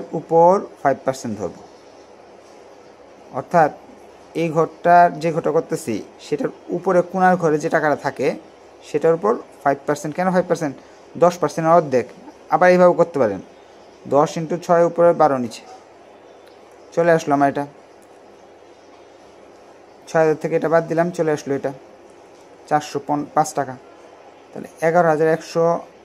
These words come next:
এ, এগা-, এ, এক লক্ষ এগারো হাজার আটশো নিরানব্বই থেকে চারশো পাঁচ টাকা যদি বাদ দেই, তাহলে থাকে, থাকে হলো এক লক্ষ এগারো হাজার চারশো চুরানব্বই টাকা। আচ্ছা,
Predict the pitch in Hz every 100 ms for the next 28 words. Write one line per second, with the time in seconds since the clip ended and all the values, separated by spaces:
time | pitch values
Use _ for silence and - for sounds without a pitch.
0 | - - - - - - - - - 131
1 | 127 - 156 160 143 127 - 160 165 165
2 | - 170 170 170 160 151 160 156 151 160
3 | - - 175 175 170 175 170 175 170 -
4 | 170 170 - - - - 165 160 - 165
5 | 170 170 - 170 143 120 147 127 127 156
6 | 151 - 139 - 143 143 143 151 180 -
7 | - - - - - - 131 143 156 147
8 | - 156 156 156 139 147 - 143 - 180
9 | 262 - - - - - - 165 160 156
10 | 113 - - - - - - - - -
11 | - - - - - - - - - -